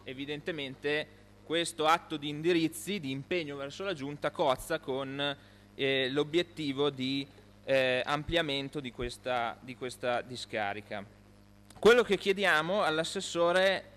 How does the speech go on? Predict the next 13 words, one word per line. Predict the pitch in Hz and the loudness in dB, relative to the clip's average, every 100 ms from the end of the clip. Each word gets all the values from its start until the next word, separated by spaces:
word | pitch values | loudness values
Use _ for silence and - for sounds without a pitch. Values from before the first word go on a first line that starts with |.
| - - - - - - | -20 -20 -20 -20 -20 -2
è | 120 98 - - - - - - - - - - | 0 0 -4 -18 -20 -20 -20 -20 -20 -20 -20 -6
innanzitutto | 156 180 202 196 277 - | -2 0 -2 -4 -4 -4
quali | 165 180 | 2 2
siano | 170 202 202 | 4 2 2
le | 180 170 | 4 2
ragioni | 165 180 226 196 - - - - | 2 -2 -6 -10 -16 -20 -20 -12
che | - | -6
hanno | 160 165 | -4 -6
spinto | 160 - 214 170 143 131 117 104 - - - | -8 -6 -4 -4 -4 -4 -4 -6 -18 -20 -16
la | 127 151 | -2 0
Giunta | 156 214 240 - 220 208 | 2 0 0 2 4 4
a | - 160 | 4 2
ricorrere, | 165 - 190 185 196 190 196 214 | 2 0 6 6 6 4 2 0